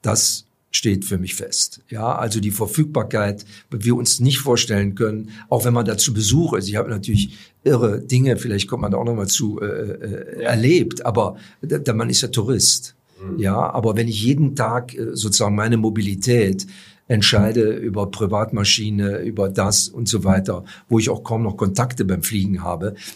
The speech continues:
Speaker 1: das, da-, dadurch wird man schon anders.
Speaker 2: Ja.
Speaker 1: Man muss nicht schlechter werden, ja. Äh, äh, okay, vielleicht
Speaker 2: Aber
Speaker 1: so.
Speaker 2: man ist enthaftet irgendwo, oder? Vom Rest der Welt. Kriegt man, kriegt man in diesen Kreisen noch mit, was, äh, den Rest der Welt so be-, beschäftigt?
Speaker 1: Ja, ja, absolut.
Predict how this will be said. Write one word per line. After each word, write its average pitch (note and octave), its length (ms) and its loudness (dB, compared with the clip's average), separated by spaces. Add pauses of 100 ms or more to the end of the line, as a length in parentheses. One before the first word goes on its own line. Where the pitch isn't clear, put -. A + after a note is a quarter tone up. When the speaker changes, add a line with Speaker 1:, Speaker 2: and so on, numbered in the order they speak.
Speaker 1:
das, - 340 0
da-, C#3 120 -4
dadurch A#2 380 2
wird B2 200 0
man A#2 140 2
schon C3 240 2
anders. C#3 580 4
Speaker 2:
Ja. - 220 -14
Speaker 1:
Man G2+ 120 2
muss A2+ 200 4
nicht E3 140 6
schlechter A#2 380 2
werden, E2+ 280 -10 (100)
ja. B2 300 -4 (100)
Äh, A#2 80 0
äh, G#2+ 800 -4 (840)
okay, - 320 0
vielleicht - 260 -4
Speaker 2:
Aber A#2 120 4
Speaker 1:
so. G#2+ 60 2
Speaker 2:
man G2 120 2
ist - 220 2
enthaftet A#2+ 520 0
irgendwo, F#2 340 -2
oder? B2+ 300 -2
Vom G2 200 -4
Rest F2 220 -2
der D2 100 -4
Welt. C#2+ 260 -8 (960)
Kriegt A2+ 220 0
man, A#2 340 2 (200)
kriegt B2 260 -6
man A#2+ 180 4
in A2 180 -2
diesen A#2 240 2
Kreisen A2+ 300 0
noch A2 200 -2
mit, A#2 260 -2
was, - 320 -2
äh, G2+ 260 -2
den F#2+ 140 -4
Rest G#2+ 220 -4
der G2 80 -2
Welt G2+ 180 -4
so G#2 140 -4
be-, F#2 120 -8
beschäftigt? G#2+ 520 -6
Speaker 1:
Ja, A2+ 120 4
ja, A2 160 2
absolut. G2 580 -2